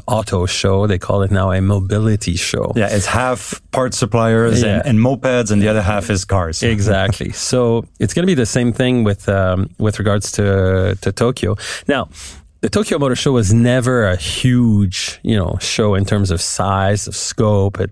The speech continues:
Speaker 1: it never was as big as, uh, what we used to see back in the day and, you know, like,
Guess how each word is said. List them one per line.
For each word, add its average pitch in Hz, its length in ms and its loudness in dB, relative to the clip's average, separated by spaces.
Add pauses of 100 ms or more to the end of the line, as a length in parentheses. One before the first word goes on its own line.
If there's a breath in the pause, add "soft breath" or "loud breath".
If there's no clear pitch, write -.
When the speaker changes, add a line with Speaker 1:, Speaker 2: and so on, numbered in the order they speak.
Speaker 1:
it - 260 -4
never 113 380 0
was 104 320 2
as 98 140 -2
big 98 260 0
as, 95 260 -2
uh, 87 180 0 (440 loud breath)
what 113 140 2
we 110 120 4
used 107 200 0
to 101 80 0
see - 240 0
back 95 280 0
in 101 100 0
the 98 100 2
day 95 300 2
and, 90 340 -2
you 87 80 -2
know, 85 120 -4
like, - 140 -6